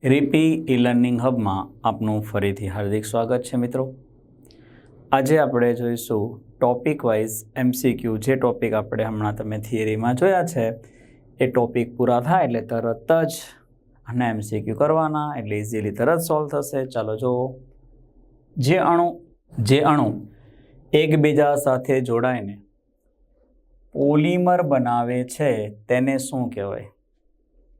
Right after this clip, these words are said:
તો કે મોનોમર, કારણ કે મોનોમર એકબીજા સાથે જોડાય અને એક વિરાટ કદનો અણુ બનાવે એને આપણે પોલિમર કહીએ છીએ. તો જે જોડાય છે તે કોણ? મોનોમર. તો આન્સર શું આવશે?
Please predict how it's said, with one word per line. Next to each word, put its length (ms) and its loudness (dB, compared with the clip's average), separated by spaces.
તો 100 -6
કે 120 -2
મોનોમર, 540 2
કારણ 180 -4
કે 80 -2
મોનોમર 800 2
એકબીજા 520 0
સાથે 460 -6
જોડાય 300 -6
અને 80 0
એક 80 -6
વિરાટ 640 2
કદનો 400 -2
અણુ 220 -6
બનાવે 440 0
એને 180 -10
આપણે 280 -8
પોલિમર 580 0
કહીએ 300 0
છીએ. 220 -10
તો 180 -8
જે 140 -8
જોડાય 400 0
છે 160 -4
તે 160 -4
કોણ? 320 -4
મોનોમર. 580 -4
તો 60 -10
આન્સર 400 -6
શું 200 -8
આવશે? 440 -6